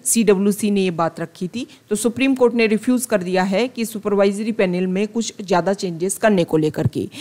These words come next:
केरला ने प्रपोजल रखा था कि इसमें कुछ अदर जो पर्सन है उनका इंक्लूजन हो, हालांकि यहाँ पर सेक्रेटरी लेवल पर जो लोग हैं उनका इंक्लूजन की बात की थी सुप्रीम कोर्ट ने। कुछ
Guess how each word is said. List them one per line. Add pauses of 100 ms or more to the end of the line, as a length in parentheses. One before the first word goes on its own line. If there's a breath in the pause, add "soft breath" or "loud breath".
(260 loud breath)
केरला
ने
प्रपोजल
रखा
था (300 loud breath)
कि
इसमें
कुछ
अदर
जो
पर्सन
है
उनका
इंक्लूजन
हो, (140)
हालांकि
यहाँ
पर
सेक्रेटरी
लेवल
पर
जो
लोग
हैं
उनका
इंक्लूजन
की
बात
की
थी
सुप्रीम
कोर्ट
ने। (280 loud breath)
कुछ